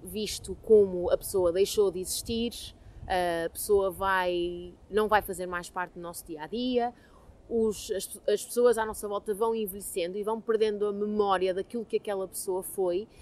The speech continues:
e, portanto, há um dia em que aquela pessoa deixa de existir completamente. Quando os meus avós, eu, o Salvador,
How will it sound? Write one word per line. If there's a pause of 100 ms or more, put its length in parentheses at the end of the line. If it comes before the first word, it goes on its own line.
(180)
e,
portanto,
há
um
dia
em
que
aquela
pessoa
deixa
de
existir
completamente.
Quando
os
meus
avós,
eu,
o
Salvador,